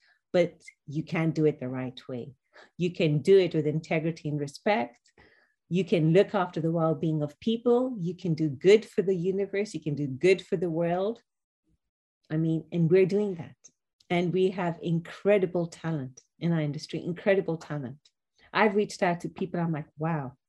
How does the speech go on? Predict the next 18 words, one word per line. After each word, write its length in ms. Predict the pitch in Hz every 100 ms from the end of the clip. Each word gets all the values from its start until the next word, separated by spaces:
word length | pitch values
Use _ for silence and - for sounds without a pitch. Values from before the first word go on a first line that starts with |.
| _ _ _ _ _ -
You 140 | 190
know, 60 | 175
this 200 | 214 226
is 100 | 175
why 160 | 190
the 80 | 180
Wellness 380 | 175 180 180 -
Asset 320 | 165 165 156
has 140 | 151 156
had 240 | 170 160
so 80 | -
much 180 | 147 151
success. 420 | - - 160 160
It's 100 | -
not 140 | 180 175
only 240 | 170 165
me, 260 | 160 165 156 _ _ _ _ _ _ -
it's 220 | 190 -